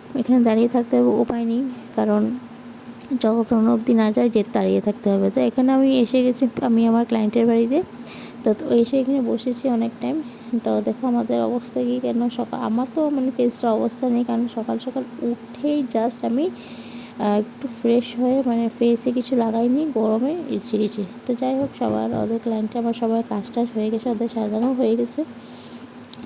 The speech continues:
তো এখানে ওদের, ওর মেয়ে ছিল, আমার ক্লায়েন্টের দুজন মেয়ে ছিল, তো তার হেয়ার স্টাইলটা আমি সুন্দর করে করে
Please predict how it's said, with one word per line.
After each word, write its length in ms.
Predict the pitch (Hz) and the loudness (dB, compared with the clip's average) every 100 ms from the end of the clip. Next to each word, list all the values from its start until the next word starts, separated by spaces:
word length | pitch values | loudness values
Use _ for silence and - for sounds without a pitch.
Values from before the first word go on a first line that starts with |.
| - | 2
তো 60 | |
এখানে 300 | 226 254 311 | 2 4 2
ওদের, 260 | 269 226 247 254 | 2 2 2 2
ওর 180 | 226 | 2
মেয়ে 280 | 240 233 233 | 4 4 2
ছিল, 260 | 240 240 294 453 | 0 0 0 0
আমার 200 | 226 233 | -2 -2
ক্লায়েন্টের 400 | 233 220 220 247 | -2 -2 -2 0
দুজন 260 | 226 226 247 | 0 2 2
মেয়ে 240 | 233 226 | 2 2
ছিল, 200 | 233 285 | 0 -2
তো 160 | 294 277 | -2 -2
তার 200 | 247 277 | 0 2
হেয়ার 200 | 269 214 | 2 0
স্টাইলটা 300 | - 247 277 | -2 -2 -2
আমি 80 | 262 | -2
সুন্দর 260 | 240 214 220 | -2 -2 0
করে 180 | 240 269 | 0 0
করে 180 | 214 | -2